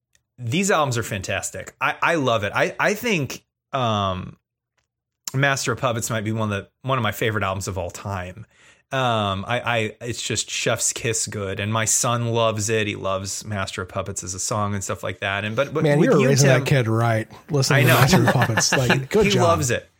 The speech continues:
Speaker 1: He loves it. He loves it. You know, when, when we listen, when we watch it and we're driving in the car, I can see his head bobbing back there. He likes it a lot. Um, but, you know, Tim, like you, I think the original S and M,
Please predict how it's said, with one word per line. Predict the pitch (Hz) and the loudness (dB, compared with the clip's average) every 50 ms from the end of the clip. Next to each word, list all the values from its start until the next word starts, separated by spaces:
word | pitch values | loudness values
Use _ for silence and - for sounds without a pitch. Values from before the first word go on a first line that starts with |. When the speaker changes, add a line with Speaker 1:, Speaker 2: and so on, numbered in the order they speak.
| _ _ _ | _ _ _
Speaker 1:
He | _ - 190 | _ -4 -2
loves | 196 175 147 131 120 107 95 | 2 4 4 2 2 0 -4
it. | 98 - - | -6 -8 -8
He | - 127 | -6 -6
loves | 120 120 107 104 95 90 | -4 -2 -2 -4 -4 -6
it. | 92 87 80 - - | -8 -10 -10 -8 -6
You | 123 131 | -4 -2
know, | 131 120 117 | -2 0 0
when, | 131 135 131 | -2 -2 -2
when | 127 151 175 | -2 0 0
we | 226 247 | 0 0
listen, | 190 123 117 120 135 135 147 143 - - - 123 | -2 -2 -4 -4 -2 -2 -2 -2 -2 -4 -4 -4
when | 139 156 | -2 -2
we | 190 196 | -2 0
watch | 143 123 120 123 131 127 - 127 | 2 2 2 2 2 0 -2 -4
it | |
and | 107 101 101 | -4 -2 -2
we're | 113 123 120 | -2 -2 0
driving | 120 120 117 120 110 110 | 0 0 0 0 0 -2
in | 101 95 | -4 -4
the | 95 | -4
car, | - - 135 110 | -4 -2 -2 -2
I | 98 104 | -2 -2
can | - 117 110 | -4 -6 -6
see | - - 117 | -4 -4 -2
his | 101 - - | -4 -2 -2
head | 117 104 90 95 | -4 -4 -4 -2
bobbing | 95 92 95 95 92 90 | -2 -2 -2 -4 -4 -6
back | 92 95 90 95 - - | -4 -4 -4 -4 -4 -4
there. | 95 92 90 92 | -4 -4 -2 -4
He | 101 110 | -4 -6
likes | 101 98 95 90 90 - - | -6 -4 -4 -6 -6 -6 -10
it | 90 92 90 | -10 -8 -10
a | |
lot. | 87 90 90 87 90 92 87 - - - _ _ - - - _ _ _ _ | -8 -8 -8 -8 -8 -10 -12 -12 -16 -20 _ _ -20 -20 -20 _ _ _ _
Um, | 156 156 147 143 135 127 120 113 104 - _ _ _ _ _ _ _ _ _ _ _ _ _ _ _ _ _ _ - _ _ | -2 0 2 2 2 0 0 -4 -6 -10 _ _ _ _ _ _ _ _ _ _ _ _ _ _ _ _ _ _ -20 _ _
but, | 135 160 165 - 160 151 156 | 0 0 0 0 -6 -6 -2
you | 190 190 | -2 0
know, | 165 165 147 - - | 0 -2 -4 -4 -4
Tim, | - 208 202 185 180 | -2 0 2 2 2
like | 175 165 151 - 214 | 2 2 0 -2 -2
you, | 247 294 302 202 | -2 0 0 0
I | 143 123 139 156 | 2 2 2 0
think | 160 - - 143 131 127 113 - | 0 -2 -2 -2 -2 -2 -4 -2
the | 135 131 131 | -2 0 0
original | 131 139 123 127 127 120 - | 0 0 0 0 -2 0 0
S | 117 127 - - | 0 0 0 0
and | 127 117 123 | 0 0 0
M, | 131 120 110 107 110 110 | 0 0 0 -2 -4 -6